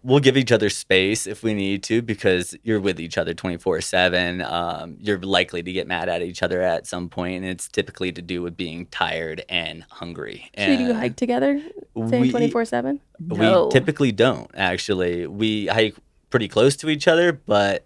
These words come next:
Speaker 1: I have a little bit of a faster pace than Veggie does, and we were both hikers beforehand, so it's really difficult to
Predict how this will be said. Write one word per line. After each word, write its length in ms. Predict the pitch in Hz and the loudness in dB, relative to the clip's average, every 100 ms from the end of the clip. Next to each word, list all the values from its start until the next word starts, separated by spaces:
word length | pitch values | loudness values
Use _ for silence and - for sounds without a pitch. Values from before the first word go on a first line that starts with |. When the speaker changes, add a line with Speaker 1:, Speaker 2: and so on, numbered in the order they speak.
| - | 0
Speaker 1:
I 500 | 101 104 104 107 - _ 107 | 2 4 0 -4 -10 _ 0
have 160 | 104 | 2
a 40 | 98 | 2
little 200 | 101 98 | 0 0
bit 160 | 95 | -2
of 120 | 92 85 | -4 -6
a 40 | |
faster 440 | - 95 92 - | 0 2 0 -4
pace 500 | 87 90 92 120 - _ | -2 0 0 -2 -8 _
than 280 | 98 95 98 | -6 -4 0
Veggie 280 | 95 95 107 | -2 -2 0
does, 320 | 110 117 110 | 2 2 -2
and 140 | 101 | -4
we 100 | 98 | -4
were 120 | 92 87 | -2 -4
both 380 | 95 92 90 | -2 -2 -2
hikers 460 | - - 95 101 92 | -6 -4 -4 -4 -10
beforehand, 720 | - - 98 101 92 90 101 | -12 -8 -8 -6 -6 -8 -10
so 120 | - | -10
it's 140 | 92 - | -12 -8
really 200 | 113 110 | -6 -6
difficult 560 | 101 92 95 95 - | -6 -10 -8 -8 -8
to 400 | - 98 95 90 | -8 -4 -4 -6